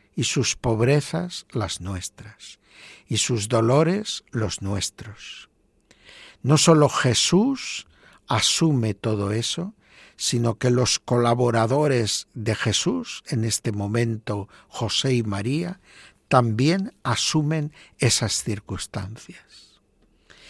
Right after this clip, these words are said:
Y así nos muestra Dios cómo se hace cercano a nuestras situaciones, especialmente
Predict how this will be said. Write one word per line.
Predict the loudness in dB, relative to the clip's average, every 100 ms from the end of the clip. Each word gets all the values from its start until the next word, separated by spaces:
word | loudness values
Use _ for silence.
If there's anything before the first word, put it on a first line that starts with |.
| -20 -10 4
Y | 6
así | 6 4 4
nos | 4 4
muestra | 4 2 2 0 0
Dios | -2 -2 -4 -8 2
cómo | 4 4 4
se | 2 4
hace | 2 2 -2
cercano | -2 0 2 2 -2 -2 4 4 4 -2 -6 -12 -20 -20 -10 4
a | 6
nuestras | 6 4 2 0 -2 -2 0 0 -2 _
situaciones, | -4 0 2 2 2 0 0 0 0 0 -2 -4 -2
especialmente | 0 0 0 -4 0 2 4 4 2 2 0 -2